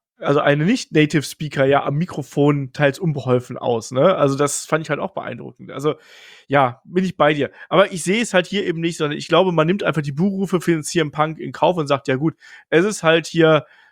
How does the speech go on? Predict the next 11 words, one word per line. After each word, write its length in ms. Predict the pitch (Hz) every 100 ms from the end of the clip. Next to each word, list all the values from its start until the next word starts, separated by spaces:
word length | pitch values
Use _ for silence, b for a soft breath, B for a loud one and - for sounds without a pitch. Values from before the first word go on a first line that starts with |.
| b b _ _ _ _ _ _
irgendwo 300 | 185 196 180
in 60 | 170
Schottland, 560 | - - 156 - 131 123
ne? 100 | 143
Die 160 | 147
Europäer 500 | 147 160 151 165 151
sind 140 | 139 147
halt 140 | 147
ein 40 |
bisschen 220 | 127 - 139
anders. 460 | 127 120 120 -